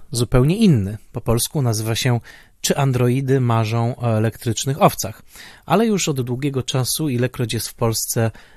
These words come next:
wznawiana, jej tytuł brzmi Blade Runner. Czy androidy marzą o elektrycznych owcach? Oczywiście chodzi tutaj o nawiązanie do sławy filmu. Korzenie tytułu tajemniczego, o którym mówię,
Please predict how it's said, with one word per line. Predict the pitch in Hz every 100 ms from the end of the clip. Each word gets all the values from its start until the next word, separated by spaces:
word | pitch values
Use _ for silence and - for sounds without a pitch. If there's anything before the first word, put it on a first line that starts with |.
| -
wznawiana, | 110 117 143 135 127 107 123 170 - - - - _
jej | 147 165
tytuł | - 127 160 147
brzmi | 127 113 120 127 123
Blade | 113 135 151 143 151
Runner. | 165 110 90 - _ -
Czy | 135 113
androidy | 123 120 131 113 107 110
marzą | 110 107 104 104
o | 101 107 107 - - - -
elektrycznych | 127 120 - 110 - 120 139
owcach? | 131 - - -
Oczywiście | - 113 107 -
chodzi | 110 117 110
tutaj | 113 - 123
o | 113
nawiązanie | 107 113 107 107 104 104
do | 104
sławy | - 113 104 95 98 - - - - - - -
filmu. | 147 120 98 - - - - - - -
Korzenie | 170 147 185 247 220 180 - -
tytułu | 151 135 - 208 185 123 131 143
tajemniczego, | - 120 120 123 123 - 135 110 120 147 165 117
o |
którym | - - 123 120 123
mówię, | 135 175 160 160 151